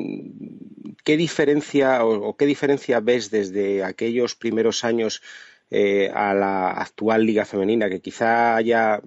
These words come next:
pues a lo mejor menos, eh, grandísimas jugadoras, pero hay mucha más igualdad que hacen los partidos todos,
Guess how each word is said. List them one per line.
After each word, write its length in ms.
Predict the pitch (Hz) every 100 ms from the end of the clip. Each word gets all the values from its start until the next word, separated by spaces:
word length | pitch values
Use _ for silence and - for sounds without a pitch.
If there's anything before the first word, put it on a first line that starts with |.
| - -
pues 140 | 95
a 60 | 98
lo 60 |
mejor 260 | 95 - 110
menos, 760 | 110 117 120 120 117 110 -
eh, 240 | 123 117 107
grandísimas 880 | 101 110 110 110 120 - 113 110 104
jugadoras, 680 | - 110 107 117 120 117 - - - _ _ -
pero 160 | 104
hay 120 | 107
mucha 380 | 113 113 120 -
más 160 | 110 107
igualdad 380 | 107 104 107 104
que 100 | 104
hacen 300 | - 101 98
los 160 | 95
partidos 500 | - 90 104 101 98
todos, 380 | - 95 92 -